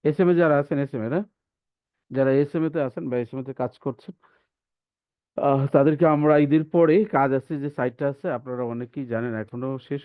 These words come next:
হয়নি। ওখানে কাজ চলছে, ডেভেলপমেন্টের কাজ চলছে। সেখানে, আহ, তাদেরকে অ্যাড করে দেওয়া হবে এবং সেখানে এসএমএ মেম্বাররা শুধু কাজ করতে পারবেন, অন্য মেম্বাররা এই মুহূর্তে সুযোগ পাচ্ছেন না।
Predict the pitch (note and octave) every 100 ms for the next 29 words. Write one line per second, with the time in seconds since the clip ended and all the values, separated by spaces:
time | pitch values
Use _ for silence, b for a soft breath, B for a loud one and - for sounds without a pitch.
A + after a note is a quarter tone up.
0 | C#3 A#2+ D3+ F#3 A#2 A2+ A#2 A2 - A2+
1 | A2 - G2+ G2+ G#2+ G#2+ A2 A2+ G#2 G#2
2 | G2+ G#2+ G#2 _ F#3 _ _ _ _ _
3 | D#3+ B2+ B2+ B2+ A#2 G#2 G#2+ A2+ A2+ A2
4 | A2+ - C3+ B2 A2+ G#2+ C#3 F3+ _ _
5 | _ _ A#2+ A2+ A#2 C3 A#2 A#2+ B2+ A#2+
6 | A#2 D3 D3 B2+ A#2+ A#2+ B2+ B2+ B2+ A#2+
7 | A2+ G#2 - G2+ G2 F#2+ F#2+ G2 G#2+ G#2+
8 | A2 G#2+ A2 A2 A2 A2+ A#2 A#2 A2+ A2
9 | G#2+ A2+ - - A2+ A#2